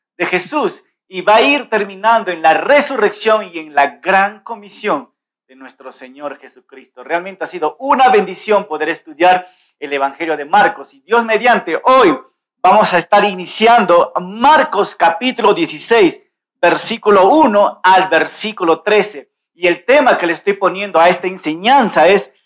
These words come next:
la resurrección de nuestro, de nuestro Salvador. La resurrección del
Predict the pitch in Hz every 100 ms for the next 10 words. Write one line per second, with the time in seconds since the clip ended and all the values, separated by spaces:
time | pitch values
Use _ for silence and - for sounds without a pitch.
0 | _ 151 160 160 240 262 262 269 262 220
1 | 196 - 220 220 139 - _ _ _ _
2 | _ - 139 139 131 131 - - 160 160
3 | 208 214 - 208 208 - 151 143 143 156
4 | 123 _ _ _ 151 151 190 285 285 285
5 | 269 220 - - 220 175 143 _ _ _
6 | _ - 220 220 208